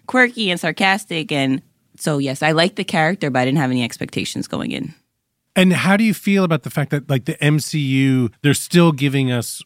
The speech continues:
Speaker 2: origin stories? I'm not that invested in the world of the comics, and so it just seems like introducing character after introducing character, at some point,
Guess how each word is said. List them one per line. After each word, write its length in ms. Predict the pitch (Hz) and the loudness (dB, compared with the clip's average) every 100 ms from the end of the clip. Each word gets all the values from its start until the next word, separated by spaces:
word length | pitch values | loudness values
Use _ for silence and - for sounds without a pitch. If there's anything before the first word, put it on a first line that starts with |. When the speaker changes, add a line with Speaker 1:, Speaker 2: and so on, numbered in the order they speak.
| - | 0
Speaker 2:
origin 440 | 139 131 113 104 | 4 4 0 -6
stories? 480 | - 101 95 95 - _ _ 117 | -8 -10 -10 -14 -16 _ _ 0
I'm 280 | 127 143 143 | 2 2 0
not 340 | 135 131 139 | 0 0 0
that 140 | 147 147 | 0 0
invested 420 | 147 147 - 156 | 0 0 -2 -2
in 120 | 156 | 0
the 60 | 151 | 0
world 280 | 151 151 | 0 -2
of 140 | 147 135 | -4 -4
the 260 | 156 151 - | -4 -4 -4
comics, 460 | 156 151 165 - - - - | -2 0 0 -4 -18 -20 -6
and 120 | 131 | 0
so 60 | 143 | 2
it 40 | |
just 180 | 135 131 | 2 -2
seems 240 | 156 139 | -2 0
like 240 | 135 120 107 - | 0 0 -2 -2
introducing 460 | 151 147 147 151 | 0 2 2 2
character 380 | 127 131 123 131 | 2 0 0 -4
after 180 | 110 110 | -2 0
introducing 420 | 135 139 127 131 | 0 0 0 -2
character, 380 | 113 123 127 113 - - | 0 0 0 -4 -6 -8
at 140 | 127 - | -8 -8
some 340 | - 175 165 | -4 0 0
point, 400 | - 165 156 151 | 0 0 0 -4